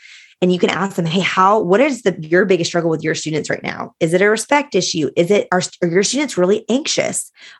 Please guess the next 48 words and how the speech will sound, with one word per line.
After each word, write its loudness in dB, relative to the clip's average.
Are 4
they 4
whatever?" 0
And 0
seeing -2
what 0
they 2
say. 0
And -2
then -2
you -4
can -8
come -4
in 0
and -6
bring -2
something -6
to -16
the -
table -6
too. -2
So 0
maybe 4
you're 4
doing 2
a 0
twenty 0
minute 2
lesson -2
on 2
something -2
you 0
need 2
to -2
teach -6
on 0
for -2
your 2
standards 0
as 2
a -4
school -2
counselor, 0
but 0
then 2
you're -2
also 2
doing 2